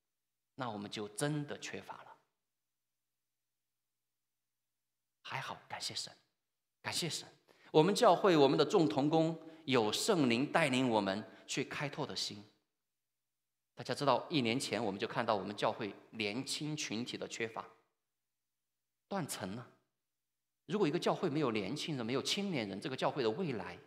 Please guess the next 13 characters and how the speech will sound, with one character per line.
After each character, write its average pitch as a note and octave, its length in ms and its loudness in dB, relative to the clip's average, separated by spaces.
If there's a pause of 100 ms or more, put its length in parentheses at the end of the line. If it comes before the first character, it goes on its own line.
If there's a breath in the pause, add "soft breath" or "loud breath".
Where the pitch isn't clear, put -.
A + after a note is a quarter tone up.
(880)
是 - 140 -14
堪 A#2+ 220 -10
忧 A2 200 -4
的。 G2+ 100 -12 (1500)
然 C3 80 -8
后 D#3 60 -6
再 D#3 120 -4
想 B2+ 180 -2
想 B2+ 120 -2
我 G2 60 -2
们 G2+ 120 -6
教 A2+ 180 -2
会， G#2 240 -12